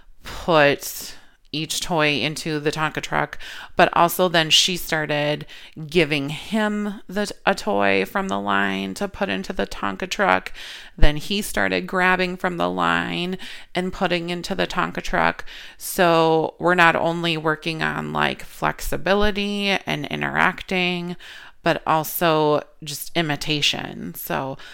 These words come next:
put it in or, um, you know, give to me or,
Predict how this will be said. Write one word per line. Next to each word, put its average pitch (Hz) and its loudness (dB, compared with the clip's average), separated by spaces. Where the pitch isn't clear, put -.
put 143 -2
it 190 0
in 185 0
or, 147 -4
um, 131 -8
you 151 -10
know, 143 -8
give 156 0
to 196 -6
me 190 -4
or, 147 -4